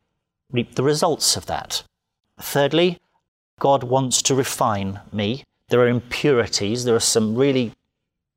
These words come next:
obvious problems that God needs to get to grips with in my life, and he is going to get to work bringing me into situations for me to realize that and begin to do something about it. And then this fourth one is where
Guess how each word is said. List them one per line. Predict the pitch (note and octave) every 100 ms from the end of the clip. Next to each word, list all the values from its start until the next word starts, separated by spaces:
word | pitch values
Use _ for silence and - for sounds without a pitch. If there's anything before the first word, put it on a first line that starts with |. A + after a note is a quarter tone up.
| _
obvious | D3 B2 D3+ C#3+ -
problems | - D#3 B2 G2 F#2 A#2 -
that | G2+
God | A2+ A#2+
needs | A#2 G#2+
to | -
get | A#2 - -
to | A#2+
grips | C#3 - - -
with | F2+
in | G#2
my | G2 F2
life, | E2+ G2+ - - _ _ _ -
and | A#2 A#2 A#2 A#2
he | - C3 B2+ B2 -
is | B2 A#2+ A2
going | - A2+ A#2
to | -
get | - -
to | -
work | A#2 D#3+ A2 - -
bringing | A2+ A2 A#2 A#2
me | A#2 A2+ A2+
into | A#2 A#2
situations | A2 A2+ - G#2+ G#2+ -
for | A#2+
me | A2+
to | G#2+
realize | A2+ C#3 C3+ C3 B2
that | B2+ - _
and | A2+
begin | A2+ B2+
to | A2+
do | G#2+ B2+
something | - A#2+ A#2
about | A2 G#3 -
it. | G2+ - _ _ _
And | - D3+
then | D#3+
this | D3+
fourth | - - F#3+ G3 F3 -
one | - G#2 G#2 - _ _ _ _ _ _ _ _
is | - C3 -
where | C3+ C3 B2+